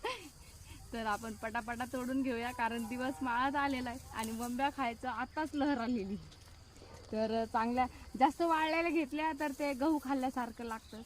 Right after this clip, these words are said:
आणि हिरव्या घेतल्या तर त्याच्यात काय होतं, ते चिरमटून जातात भाजलं तेव्हा. पण ज्या अशा हुरड्यात आ-, ओ-, आलेल्या आहेत ना, त्या घेतल्या ना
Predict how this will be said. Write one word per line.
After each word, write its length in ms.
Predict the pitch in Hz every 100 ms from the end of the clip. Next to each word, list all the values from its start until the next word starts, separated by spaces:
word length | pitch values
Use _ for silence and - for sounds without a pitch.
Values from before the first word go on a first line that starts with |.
| - - -
आणि 440 | 190 214 247 262 262 - - - 247
हिरव्या 400 | 240 277 320 311
घेतल्या 460 | 320 277 277 294 320 - - - - -
तर 140 | 269 262
त्याच्यात 260 | 269 277 277 -
काय 160 | 294
होतं, 220 | 269 254 269
ते 80 | 285
चिरमटून 640 | - 330 311 311 277 320
जातात 280 | 302 262 214 196
भाजलं 600 | 226 226 208 220 220 220
तेव्हा. 260 | 202 196 247 - - -
पण 240 | 247 269
ज्या 220 | 254 285 277
अशा 220 | 269 294 -
हुरड्यात 600 | 262 247 233 247 254 254 247
आ-, 120 | -
ओ-, 260 | 233 240
आलेल्या 540 | 226 220 240 269 247 247
आहेत 120 | 240
ना, 80 | 226
त्या 220 | 262 254
घेतल्या 380 | 247 240 220 214
ना 160 | 202